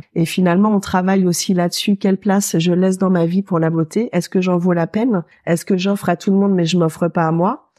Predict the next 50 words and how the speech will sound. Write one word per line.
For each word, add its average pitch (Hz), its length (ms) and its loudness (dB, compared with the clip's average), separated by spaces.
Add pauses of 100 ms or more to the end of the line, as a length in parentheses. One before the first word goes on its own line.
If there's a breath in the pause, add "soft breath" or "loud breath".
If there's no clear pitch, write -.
Il 175 80 2
y 175 40 2
a 170 60 -2
aussi 180 280 -4
ce, 170 540 0
cette 170 240 -4
petite, 190 480 -4
euh, 170 160 2
ce 165 160 -2
petit - 260 -4
message, 196 540 0 (400)
euh, 165 140 2
quand, 160 380 -2
euh, 160 180 2
quand 160 260 -4
on 180 60 2
vient 185 220 2
devant 185 180 2
mes 165 140 2
savons. 180 400 0 (200)
Il 170 60 2
y 165 80 4
a 156 60 0
des 165 120 0
gens, 190 220 2
c'est, 170 340 0
euh, 147 200 0
pour 180 260 0
moi 196 340 2
et 160 120 2
c'est 165 180 -2
ok. 156 220 0
Et 214 160 -2 (140)
il 165 100 2
y 170 80 2
en 160 80 0
a 156 120 2
d'autres, 208 280 -2
ils 175 40 0
vont 160 140 0
jamais 190 340 2
s'en 190 200 0
offrir 180 360 -2
pour 180 280 0
eux, 226 80 0
mais 196 180 0
toujours 208 360 0
pour 190 180 0
les 196 200 2
autres, - 280 -6